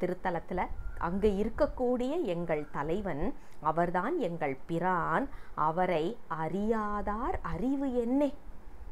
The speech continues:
அவரை அறியாதவர்கள், அதாவது பெருமான் தெரிஞ்சுக்கணும்னு இந்த உலகத்துல ஒண்ணு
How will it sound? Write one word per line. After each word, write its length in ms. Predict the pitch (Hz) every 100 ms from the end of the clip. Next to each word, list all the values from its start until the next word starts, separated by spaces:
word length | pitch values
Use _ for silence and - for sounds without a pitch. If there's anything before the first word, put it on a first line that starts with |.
| - - -
அவரை 380 | 190 208 214 196
அறியாதவர்கள், 1000 | 165 185 294 359 349 277 220 180 165 - -
அதாவது 420 | 165 208 269 277
பெருமான் 560 | 160 170 262 294 277 - - - -
தெரிஞ்சுக்கணும்னு 840 | - 247 330 349 349 - 277 330 392
இந்த 200 | 320 220
உலகத்துல 500 | 175 196 233 - 202
ஒண்ணு 260 | 165 160